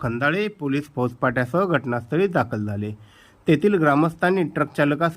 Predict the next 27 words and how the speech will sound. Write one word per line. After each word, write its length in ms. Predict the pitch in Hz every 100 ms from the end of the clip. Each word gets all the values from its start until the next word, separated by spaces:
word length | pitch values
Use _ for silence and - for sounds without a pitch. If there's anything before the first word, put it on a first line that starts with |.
| -
पकडून 320 | 135 156 202
पोलिसांच्या 580 | 196 139 127 123 123 214
स्वाधीन 340 | 214 135 110
केले. 320 | 104 104 98 107 _ _ - - _
भरधाव 380 | 160 147 143 196
वेगाने 380 | 196 185 190 208
जाणाऱ्या 440 | 175 143 160 185
आयशर 360 | 160 139 151 170
क्रमांक 440 | 165 160 185 190
एम 140 | 147 143
एच 140 | 139
पन्नास 480 | - 143 165 196 175
एन 160 | 143
सत्तेचाळीस 520 | 135 127 135 127 147 151
सत्तावन्न 500 | 123 - 175 165 131
या 160 | 139
मालवाहू 380 | 143 139 139 143
ट्रकने 480 | 147 147 147 170 175
रोडच्या 340 | 165 156 175
कडेला 320 | 151 143 160 170
वाहनाची 400 | 135 139 147 156
वाट 300 | 127 160 -
पाहत 280 | 147 160 -
थांबलेल्या 400 | 131 127 151 175
महिला 320 | 160 120 160
मजुरांना 560 | 147 117 135 156 165 175 - - - _ -
चिरडल्याने 640 | 139 131 127 135 143 190